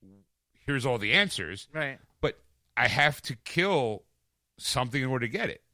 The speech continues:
Speaker 2: Okay.
Speaker 1: So you, it's
Speaker 2: All
Speaker 1: like,
Speaker 2: right.
Speaker 1: it's like a moral, it's a, and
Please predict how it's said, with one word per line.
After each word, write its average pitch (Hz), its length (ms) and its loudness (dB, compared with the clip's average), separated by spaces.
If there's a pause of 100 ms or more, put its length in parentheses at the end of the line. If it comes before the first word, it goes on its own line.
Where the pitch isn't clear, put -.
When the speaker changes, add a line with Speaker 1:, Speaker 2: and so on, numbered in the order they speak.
(100)
Speaker 2:
Okay. 123 260 -12
Speaker 1:
So - 120 -4
you, 170 160 2
it's 127 100 -2
Speaker 2:
All 180 60 2
Speaker 1:
like, - 100 -2
Speaker 2:
right. 147 60 -2
Speaker 1:
it's 160 100 0
like 202 80 2
a 208 60 6
moral, 208 480 2
it's 160 160 -4
a, 170 200 -2
and 180 300 -2